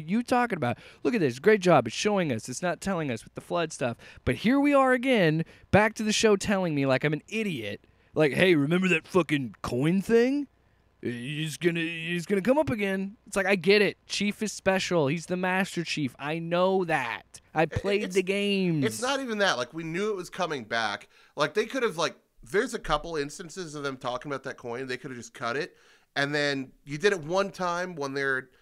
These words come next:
Speaker 2: uh, during the fall of Reach. And then we just throw it all
Speaker 1: It,
Speaker 2: the way back
Speaker 1: it
Speaker 2: to
Speaker 1: does,
Speaker 2: here.
Speaker 1: we, we got it, man.
Speaker 2: It would have
Speaker 1: We
Speaker 2: been such a good callback if you wouldn't have referenced it three other times.
Speaker 1: Or, yeah, he, don't even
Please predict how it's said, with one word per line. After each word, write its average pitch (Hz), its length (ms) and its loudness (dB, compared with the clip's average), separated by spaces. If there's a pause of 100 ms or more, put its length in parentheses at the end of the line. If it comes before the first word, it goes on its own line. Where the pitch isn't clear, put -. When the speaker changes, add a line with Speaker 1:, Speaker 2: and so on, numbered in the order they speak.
(320)
Speaker 2:
uh, 117 220 -2
during 135 440 0
the 127 60 -8
fall 135 280 -6
of 117 140 -10
Reach. - 500 -10 (600)
And 160 120 -4
then 156 100 0
we 151 80 -2
just 139 240 -10
throw 151 380 -4
it - 100 -10
all 160 880 -2
Speaker 1:
It, 165 40 -4
Speaker 2:
the 165 60 -6
way 160 140 -2
back 151 200 0
Speaker 1:
it - 40 -18
Speaker 2:
to 143 160 -6
Speaker 1:
does, 185 140 -2
Speaker 2:
here. 196 120 -12
Speaker 1:
we, 165 240 -4
we 190 120 0
got 185 320 -2
it, 180 100 -2
man. 165 340 -4 (160)
Speaker 2:
It 170 100 2
would 226 140 6
have 214 60 4
Speaker 1:
We 214 80 6
Speaker 2:
been 208 80 -4
such 226 300 -6
a 208 60 -4
good 165 340 -6
callback 139 460 -2 (200)
if 139 160 -8
you 127 120 -2
wouldn't 160 360 -8
have 147 80 -4
referenced 156 540 -4
it 117 100 -8
three 151 400 -8
other 135 180 -2
times. 117 600 -12 (1500)
Speaker 1:
Or, 226 180 4
yeah, 269 340 2
he, 247 400 -2 (320)
don't 269 180 0
even 311 320 -2